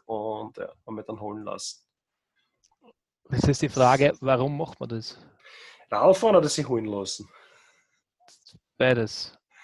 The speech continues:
Speaker 2: Ja, weiß nicht, mir macht Radfahren Spaß. Mein Mountainbiken ist
Speaker 1: Okay.
Speaker 2: auch, geht ja auch gern, das weißt du eh, du gehst ja auch gern Mountainbiken, wenn die
Speaker 1: Mhm.
Speaker 2: Kondition passt.
Speaker 1: Mhm.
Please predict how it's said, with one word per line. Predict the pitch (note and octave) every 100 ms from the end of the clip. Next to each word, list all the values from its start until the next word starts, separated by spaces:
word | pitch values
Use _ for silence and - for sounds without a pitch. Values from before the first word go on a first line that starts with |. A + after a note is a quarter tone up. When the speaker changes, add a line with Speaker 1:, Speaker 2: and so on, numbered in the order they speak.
| - _ _
Speaker 2:
Ja, | G2+ A2
weiß | D#3+
nicht, | F3
mir | C3+
macht | D3 C#3+
Radfahren | C3+ C#3+ - D3
Spaß. | - B2+ C#3+ - A2+
Mein | A2
Mountainbiken | A2 B2 - C3 B2+ C#3 C3
ist | B2
Speaker 1:
Okay. | B2 C3
Speaker 2:
auch, | - -
geht | B2
ja | B2 B2
auch |
gern, | C3+ D#3 F3+
das | -
weißt | B2 -
du | C3
eh, | E3
du | F3 C3
gehst | B2
ja | B2
auch | B2+
gern | C#3+
Mountainbiken, | C#3 C#3 - C#3 C#3 F#3 - _ _ -
wenn | B2+ D3
die |
Speaker 1:
Mhm. | E3+
Speaker 2:
Kondition | C3 C#3 - C3+
passt. | C#3+ E3+ E3+ _ _ - - -
Speaker 1:
Mhm. | A#2+ C3+ C#3 C#3+